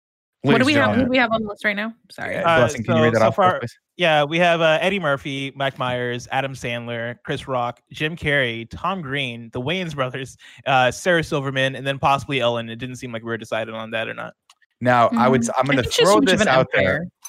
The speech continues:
Speaker 2: I'm gonna throw this out there, but she's way too incendiary, probably. But I just, you can't have a list of has-been comics without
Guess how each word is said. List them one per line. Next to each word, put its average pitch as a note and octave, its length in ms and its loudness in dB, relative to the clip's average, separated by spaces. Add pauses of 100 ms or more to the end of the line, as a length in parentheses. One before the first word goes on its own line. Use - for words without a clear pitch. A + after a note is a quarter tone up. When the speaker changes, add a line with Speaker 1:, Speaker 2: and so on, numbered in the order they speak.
(140)
Speaker 2:
I'm A2 180 -4
gonna A#2 120 2
throw D3 160 0
this D3 120 2
out C3 100 6
there, A2+ 100 0
but G2+ 140 -4
she's G2+ 160 -6
way G#2 220 0
too G#2 240 -4
incendiary, G2 680 -6
probably. C3 600 0 (420)
But G#2+ 100 2
I G#2+ 80 4
just, A2 320 0
you G#2+ 80 -4
can't B2+ 400 0
have A#2 240 0
a A2 60 -2
list G2+ 300 -2
of G2 80 -6
has-been G2 420 0
comics F#2+ 420 -2
without F#2+ 360 0